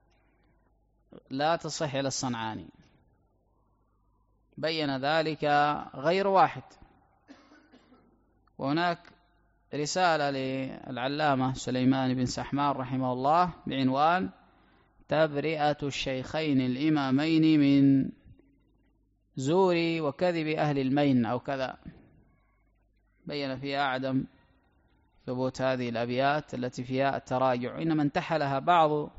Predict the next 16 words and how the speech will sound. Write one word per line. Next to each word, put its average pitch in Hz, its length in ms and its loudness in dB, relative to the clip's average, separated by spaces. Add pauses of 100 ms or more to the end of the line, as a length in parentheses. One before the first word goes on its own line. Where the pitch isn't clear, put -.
(760)
الشيعة 170 500 0
الزيدية 151 720 0 (1400)
من، 170 520 2 (500)
يذكر 170 300 -6
بعضهم 160 360 2
أنه 156 140 -2
من 151 100 -2
ذرية 165 340 -4 (100)
ذلك 151 340 -4 (1120)
الإمام 139 460 -2
الذي 131 160 -4
هو 127 40 -2
الصنعاني 135 520 -2
رحمه 127 300 -6
الله 123 200 -2
تعالى. 139 420 -4